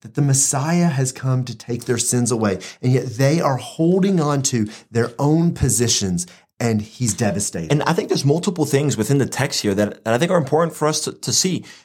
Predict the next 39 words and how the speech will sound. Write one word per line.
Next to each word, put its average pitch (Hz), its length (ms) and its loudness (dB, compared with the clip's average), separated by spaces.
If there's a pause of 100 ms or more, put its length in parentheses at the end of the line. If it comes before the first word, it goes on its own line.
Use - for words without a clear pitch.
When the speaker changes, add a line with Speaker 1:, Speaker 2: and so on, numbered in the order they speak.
(120)
Speaker 2:
because 175 400 0
at 139 180 0
the 127 260 2
end 170 140 2
of 175 120 -2
the 113 80 -2
text, - 460 -4
and 120 140 -2
we'll 127 120 2
get 131 240 0
to 135 100 -2
this 120 180 -2
in, 107 180 -2
in 110 120 0
a 101 40 -2
few 113 160 -2
minutes 139 300 2
here, 107 160 2
but 101 220 -4 (220)
he - 140 -2
laments 147 640 0
over 131 280 2
the 127 80 0
destruction 117 560 -4
of 110 100 -2
Jerusalem. 127 560 -2
He 127 80 0
laments 123 380 2
over 110 100 -6
the 107 100 -2
fact 113 300 0
that 104 120 -6
he, - 180 -18
he 160 240 0
loves 117 580 2
Jerusalem. 107 640 -4
He 123 100 -2
loves 123 440 2
Israel, 107 600 -2